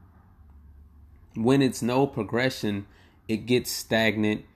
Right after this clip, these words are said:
and it dies off. That's simple as that.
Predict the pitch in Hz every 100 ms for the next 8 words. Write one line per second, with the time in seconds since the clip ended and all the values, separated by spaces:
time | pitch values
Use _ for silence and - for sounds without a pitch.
0 | - - - 120 117 107 101 110 107 104
1 | 101 104 98 95 143 - _ _ _ _
2 | _ _ _ _ _ _ _ _ _ _
3 | _ _ _ _ _ _ _ _ _ 120
4 | 107 107 107 - - 120 110 110 101 98
5 | 101 98 -